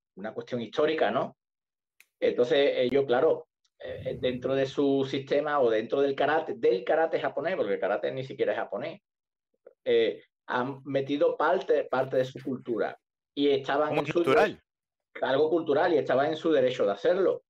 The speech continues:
Speaker 1: pero
Speaker 2: Claro.
Speaker 1: nosotros también estamos en derecho, eh, en, con el derecho de, de hacer lo mismo, de introducir elementos de nuestra cultura. Por ejemplo, la relación con los alumnos es muy diferente a la que tienen ellos.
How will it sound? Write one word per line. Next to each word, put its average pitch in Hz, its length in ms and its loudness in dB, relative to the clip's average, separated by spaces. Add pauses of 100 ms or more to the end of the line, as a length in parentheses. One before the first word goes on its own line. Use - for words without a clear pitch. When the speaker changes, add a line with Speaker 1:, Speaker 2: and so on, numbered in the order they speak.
(100)
Speaker 1:
pero 123 160 2
Speaker 2:
Claro. 156 160 2
Speaker 1:
nosotros 117 280 -8
también 156 280 0
estamos 151 280 -2
en 123 80 -2
derecho, 123 600 0
eh, 110 280 -4
en, 113 120 -6
con 127 140 -4
el 117 120 2
derecho 117 400 0
de, 156 300 2 (120)
de 113 120 -4
hacer 113 260 -4
lo 107 100 -2
mismo, 165 400 -8 (340)
de 120 100 0
introducir 117 400 -2
elementos 123 420 0
de 135 100 0
nuestra 147 260 -4
cultura. 143 560 -6
Por 107 120 -2
ejemplo, 123 500 -2 (360)
la 131 320 2
relación 127 460 0
con 131 140 2
los 127 120 2
alumnos 143 640 0
es 131 80 -14
muy 135 140 -8
diferente 107 540 -4
a 92 60 -2
la 92 100 -4
que 92 100 -6
tienen 85 340 -8
ellos. - 240 -6